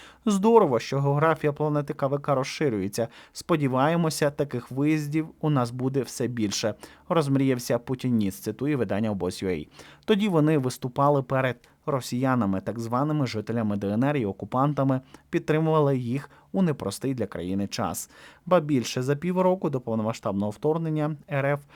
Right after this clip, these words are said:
К В К їздив з концертами в тимчасово окупований Крим, а саме в Ялту, цитує Радіо Свобода. Що цікаво, після туру по тимчасово окупованим українським містам ніхто з сім'ї Маслякових так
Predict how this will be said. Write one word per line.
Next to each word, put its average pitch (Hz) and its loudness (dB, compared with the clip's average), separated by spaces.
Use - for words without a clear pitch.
К 175 2
В 131 2
К 135 0
їздив 135 -4
з - -16
концертами 113 -2
в 143 -6
тимчасово 147 -2
окупований 131 -2
Крим, 104 -2
а 98 -2
саме 98 -4
в 107 -8
Ялту, 110 -2
цитує 127 -2
Радіо 92 -4
Свобода. 90 -4
Що - -2
цікаво, 135 0
після 110 -6
туру 147 2
по 120 0
тимчасово 131 -2
окупованим 123 2
українським 110 0
містам 170 2
ніхто 208 4
з 226 -6
сім'ї 185 2
Маслякових 151 2
так 196 0